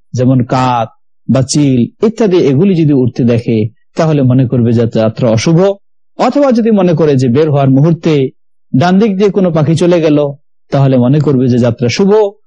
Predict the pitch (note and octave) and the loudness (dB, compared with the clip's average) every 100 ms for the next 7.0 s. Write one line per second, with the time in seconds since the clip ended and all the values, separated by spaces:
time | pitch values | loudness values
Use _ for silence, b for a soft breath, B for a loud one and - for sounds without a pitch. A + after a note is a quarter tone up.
0 | _ - C4+ C4+ G#3 G3+ G3+ C4+ A#3+ A#3 | _ -2 0 0 0 2 2 2 2 0
1 | G#3 F#3 D#3 C#3+ C#3+ C#3+ D#3+ C3+ C3 B2+ | 0 -2 -2 0 0 0 0 2 0 -2
2 | A#2+ _ - D#3+ F3 B2+ B2+ D3+ C#3+ B2 | -6 _ -4 0 2 2 2 0 0 0
3 | A2+ A2+ G#2+ A2 - A#2 G#2+ - - D3 | 0 0 0 -2 -2 -2 -2 -4 -4 -2
4 | - F#3+ D3+ D3+ B2 _ _ - G#3 A3 | 0 0 2 0 -2 _ _ -2 0 0
5 | G3 D#3+ - B2+ B2 C3+ - C3+ A#2+ A2+ | 0 0 -2 -4 -2 -4 -2 -2 -2 -6
6 | _ _ E3+ D#3 D3 C3+ C3 - G3+ G3+ | _ _ -2 0 2 0 0 0 0 0